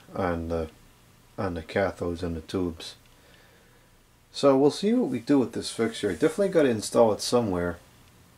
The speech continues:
I kinda would like to put it over the laundry equipment, but now I have a ceiling fan there, so we'll have to see.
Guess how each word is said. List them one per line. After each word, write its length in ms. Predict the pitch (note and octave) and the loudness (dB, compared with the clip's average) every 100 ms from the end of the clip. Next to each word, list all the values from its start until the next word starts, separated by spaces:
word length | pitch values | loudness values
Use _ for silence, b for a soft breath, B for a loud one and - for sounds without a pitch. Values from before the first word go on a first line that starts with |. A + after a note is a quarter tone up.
| _ _ _ _ B B B B | _ _ _ _ B B B B
I 120 | - G2+ | -10 -4
kinda 260 | E3 G3+ | 0 2
would 120 | C#3 | 2
like 200 | A2 A2+ | 2 2
to 80 | - | -2
put 180 | - B2+ | -2 0
it 120 | A2 | 0
over 240 | A2+ A2+ G2 | 0 0 0
the 100 | F#2 | 2
laundry 480 | G2+ C3 A2+ F#2 | 2 2 0 -2
equipment, 480 | F2 - G#2 F#2+ F#2+ | -4 -2 -2 -2 -4
but 140 | G2+ F#2+ | -2 0
now 180 | G2+ | 2
I 40 | F#2+ | 4
have 200 | F#2+ E2+ | 2 0
a 60 | |
ceiling 340 | D#2+ B2 B2 F#2+ | -4 -2 0 0
fan 320 | - F2+ E2+ | -4 -6 -4
there, 200 | E2+ F2 | -4 -6
so 200 | - G2+ | -6 -4
we'll 140 | G2+ | -4
have 120 | G#2 - | -4 -8
to 100 | F2 | -10
see. 360 | - F#2+ F2 | -6 -4 -4